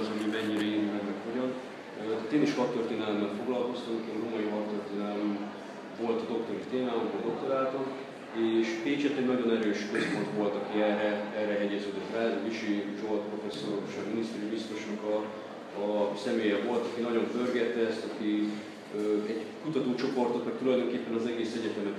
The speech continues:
erre építette föl, és én láttam, hogy ez egy tök jó téma, engem már korábban érdekelt a hadtörténelem, és így, hogy hozzájuk tudtam csapódni, ez, ö, biztosított egy olyan lehetőséget, ami egyébként, ö,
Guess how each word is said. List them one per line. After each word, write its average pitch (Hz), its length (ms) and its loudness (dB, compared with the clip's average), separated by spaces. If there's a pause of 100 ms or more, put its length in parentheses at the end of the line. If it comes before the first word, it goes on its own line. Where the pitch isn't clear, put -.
erre 107 140 0 (120)
építette 104 440 -2 (100)
föl, 131 160 0 (400)
és 127 240 2 (100)
én 160 60 0
láttam, 117 380 2
hogy 110 120 0
ez - 120 0
egy 107 140 -4
tök - 160 0
jó - 40 -2 (120)
téma, 135 240 0
engem 117 280 0
már 117 160 -4
korábban 104 420 0
érdekelt 101 400 -4
a - 100 -8
hadtörténelem, 135 680 -2 (400)
és - 120 -4
így, 185 220 -4
hogy 170 180 -4
hozzájuk 113 420 2
tudtam 110 400 -2
csapódni, 127 480 0 (880)
ez, 113 200 -2 (100)
ö, 123 200 0
biztosított 117 600 0
egy 123 80 0
olyan 113 140 2
lehetőséget, 120 720 0
ami 104 120 2
egyébként, 127 680 2
ö, 123 320 2